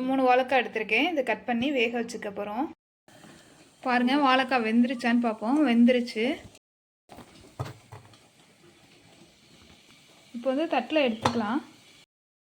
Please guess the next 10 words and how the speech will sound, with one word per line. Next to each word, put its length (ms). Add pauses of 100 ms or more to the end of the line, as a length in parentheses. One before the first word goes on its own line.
(220)
இப்போ 220
இந்த 220
கடாயில 420 (1800)
நம்ம 120 (160)
வந்து 240
கிரேவிக்கு 460
தேவையான 340
அளவு 220
எண்ணெய் 240
ஊத்திக்கலாங்க. 420